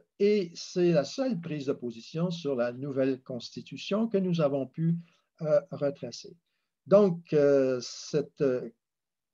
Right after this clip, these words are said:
nouvelle constitution va donc, euh, être désormais,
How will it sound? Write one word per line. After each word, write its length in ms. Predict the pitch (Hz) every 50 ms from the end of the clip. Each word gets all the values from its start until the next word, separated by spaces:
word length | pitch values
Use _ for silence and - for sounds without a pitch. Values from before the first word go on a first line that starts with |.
| _ _ _ _ _ _ _ _ _ _ _ _ -
nouvelle 520 | 151 160 175 175 247 240 220 165 120 -
constitution 1040 | - 151 139 131 - - - 127 117 - - - - - 151 160 185 226 269 269 _ _ _ _ _ _ _ _ _ -
va 240 | - 151 156 160 143
donc, 500 | 123 143 147 165 185 185 170 170 - 147
euh, 240 | 127 120 110 110 - - _ _ -
être 360 | 143 139 139 - 135 120 113 101 110 - _ _ _ -
désormais, 840 | 196 196 175 160 151 123 - 123 123 131 160 226 262 196 170 -